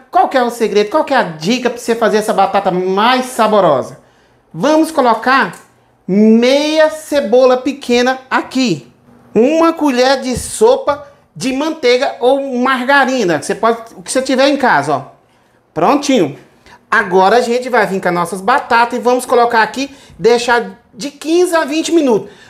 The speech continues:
Não pode cozinhá-la demais, ela tem que ficar assim, ela tem que ficar firme. Então cuidado na hora que você cozinhar a batata, na hora que você vê que ela já tá molinha, já pode tirar ela. Em outra panela, a gente vai colocar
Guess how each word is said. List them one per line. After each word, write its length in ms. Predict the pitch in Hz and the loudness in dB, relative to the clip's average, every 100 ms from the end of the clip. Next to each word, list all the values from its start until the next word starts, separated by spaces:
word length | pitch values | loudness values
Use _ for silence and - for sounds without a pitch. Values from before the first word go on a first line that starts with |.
| - | -4
Não 460 | 240 339 381 392 | 2 4 4 2
pode 360 | 392 294 320 320 | 2 2 2 0
cozinhá-la 520 | 302 302 277 277 277 | 0 0 0 0 2
demais, 480 | 247 320 262 202 151 | 2 2 4 2 0
ela 140 | 185 | -2
tem 160 | 190 262 | -4 -4
que 60 | |
ficar 280 | 277 269 277 | -4 -2 0
assim, 420 | 277 - 269 247 - | -2 -2 -2 -2 -4
ela 200 | 208 165 | -2 0
tem 140 | 208 240 | 0 -2
que 40 | |
ficar 300 | - 285 320 | 0 0 2
firme. 460 | 330 311 196 151 131 - _ - | 2 4 4 0 -8 -18 _ -10
Então 280 | 170 240 | -2 -2
cuidado 580 | 247 - 339 320 254 269 | -2 0 0 2 2 2
na 60 | 269 | 0
hora 60 | 269 | -2
que 40 | |
você 120 | 269 | -4
cozinhar 360 | 262 262 240 254 | -4 -6 -2 -2
a 40 | |
batata, 460 | 247 277 - 185 156 | 0 0 2 0 0
na 60 | 180 | -4
hora 20 | |
que 80 | - | 0
você 100 | 233 | 2
vê 140 | 247 | 2
que 40 | |
ela 100 | 254 | 2
já 80 | 240 | 0
tá 140 | 240 226 | 0 0
molinha, 720 | 226 196 160 202 254 294 294 - - | 2 2 2 0 0 -2 -4 -12 -2
já 180 | 208 | -2
pode 320 | 208 196 208 - | 2 2 0 -2
tirar 360 | 269 269 294 | 0 4 4
ela. 300 | 208 127 127 - _ - - - | 2 -2 -8 -18 _ -20 -12 -2
Em 160 | 254 | 0
outra 280 | 277 339 311 | 4 2 2
panela, 720 | 277 233 165 151 170 196 202 - _ - | 0 0 2 2 2 2 -4 -18 _ -2
a 120 | 208 | 0
gente 240 | 208 247 | 2 0
vai 220 | 226 233 233 | 0 2 2
colocar 800 | 240 233 202 160 170 135 127 | 2 4 4 0 0 -2 -4